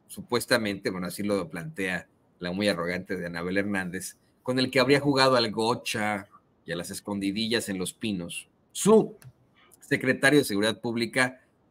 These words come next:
Genaro García Luna, fue sentenciado a treinta y ocho años de prisión por una cantidad impresionante de delitos de los que ya había sido declarado culpable,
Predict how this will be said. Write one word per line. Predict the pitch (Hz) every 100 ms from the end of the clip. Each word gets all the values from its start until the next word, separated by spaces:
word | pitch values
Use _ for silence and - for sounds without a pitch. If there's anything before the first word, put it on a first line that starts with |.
| -
Genaro | 107 117 113
García | 95 - 104
Luna, | 107 107 113 _ _ _ _ -
fue | 123
sentenciado | 120 131 107 98 127 127
a | 127
treinta | 98 82
y | 98
ocho | 113 113
años | 120 117 107
de | 107
prisión | 131 127 135 127 131 _ _ _ _ _
por | 147 147 127 - _ _
una | 180 208 165
cantidad | 147 131 135 143 160
impresionante | 170 156 120 123 123 131 139
de | 120
delitos | 104 98 - - 95
de | 87
los | 87
que | - 92
ya | 104
había | 110 107
sido | 123 110
declarado | 95 85 90 104 104
culpable, | 110 104 - 117 104 104 101